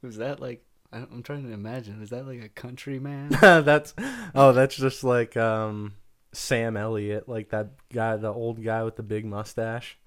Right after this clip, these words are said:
Speaker 1: I know Blake Shelton's voice is higher, but, like, that's what I imagine Blake Shelton sounds like.
Speaker 2: You, you know who Sam Elliott is? He does, like, "The ice cold flavor of Coors Light." <laughs>
Speaker 1: That sounded so good. You're totally gonna get us some branded content.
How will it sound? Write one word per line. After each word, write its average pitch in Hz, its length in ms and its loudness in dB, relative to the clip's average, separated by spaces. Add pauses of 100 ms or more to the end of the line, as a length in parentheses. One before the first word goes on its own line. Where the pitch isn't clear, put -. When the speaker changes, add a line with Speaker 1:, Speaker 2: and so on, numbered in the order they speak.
Speaker 1:
I 127 80 -2
know 120 220 -8
Blake 117 340 -4
Shelton's 107 420 -6
voice 107 300 -6
is 113 100 -16
higher, 104 380 -6
but, 101 160 -10
like, 104 180 -8
that's 107 220 -6
what 113 120 -4
I 104 100 -6
imagine 104 500 -10
Blake 101 260 -10
Shelton 101 400 -10
sounds 101 380 -14
like. 104 260 -16 (120)
Speaker 2:
You, 139 220 -2
you 143 160 0
know 135 160 6
who 127 60 4
Sam 113 340 0
Elliott 113 380 2
is? 117 220 0
He 123 120 -6
does, 110 280 -2
like, 101 340 -4 (540)
"The 160 220 8
ice 202 380 4
cold 190 420 -2
flavor 147 600 0
of 107 160 -2
Coors 175 560 2
Light." 113 400 0 (380)
<laughs> 262 360 4 (480)
Speaker 1:
That 240 220 0
sounded 240 440 0
so 220 320 2
good. 226 360 4
You're 185 120 -2
totally 208 340 2
gonna 196 220 -2
get 196 140 -2
us 208 140 -2
some 180 180 -4
branded 185 420 -4
content. 175 600 -4